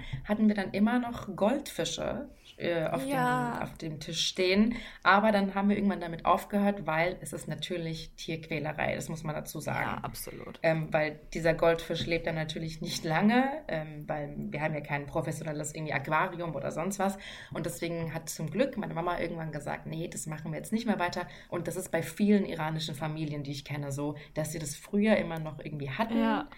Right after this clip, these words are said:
Speaker 1: und inzwischen aber alle nicht
Speaker 2: Ja,
Speaker 1: mehr.
Speaker 2: ja, ja. Das, äh, same, muss ich dazu sagen, same. Aber du hast ja eben schon gesagt, ne, wenn du den Countdown runtergezählt hast bis zum neuen persischen
Speaker 1: Mhm.
Speaker 2: Jahr,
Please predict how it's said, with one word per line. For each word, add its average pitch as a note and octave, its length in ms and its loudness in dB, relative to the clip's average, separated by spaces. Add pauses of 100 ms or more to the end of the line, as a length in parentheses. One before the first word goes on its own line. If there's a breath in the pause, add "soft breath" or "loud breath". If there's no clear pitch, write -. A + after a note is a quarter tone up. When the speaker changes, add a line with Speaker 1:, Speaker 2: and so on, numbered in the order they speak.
(240 loud breath)
Speaker 1:
und F3 100 -2
inzwischen E3+ 480 0
aber D#3 320 2
alle D#3+ 240 6
nicht D3+ 320 -2
Speaker 2:
Ja, F#3 140 4
Speaker 1:
mehr. - 260 -4 (100)
Speaker 2:
ja, F#3 200 0 (220)
ja. G3 220 -4 (240)
Das, - 520 -6
äh, F#3 320 -4 (160)
same, D#3+ 460 4 (220)
muss F3 140 0
ich E3 120 -6
dazu D#3+ 300 -6
sagen, D#3+ 360 -6
same. D#3 380 -6 (160)
Aber A3 640 8
du G#3 100 -4
hast G3+ 120 -4
ja G#3 60 0
eben A#3+ 240 0
schon G#3+ 220 -4
gesagt, G#3 420 -2
ne, G3+ 160 -4
wenn G3 160 0
du F#3+ 80 -2
den F#3 180 -2
Countdown A#3+ 460 2
runtergezählt E3+ 840 0
hast D#3+ 400 -4 (100)
bis F#3+ 180 2
zum G3 200 0
neuen F#3+ 360 2
persischen F#3+ 520 2
Speaker 1:
Mhm. E3+ 60 2
Speaker 2:
Jahr, D#3 300 2